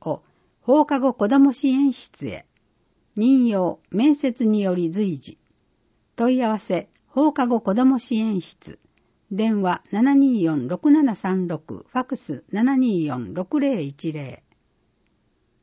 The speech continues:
令和五年度小中学校講師登録。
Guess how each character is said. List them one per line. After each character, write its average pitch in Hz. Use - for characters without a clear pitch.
令 320
和 202
五 175
年 185
度 123
小 311
中 302
学 269
校 -
講 294
師 147
登 156
録。 147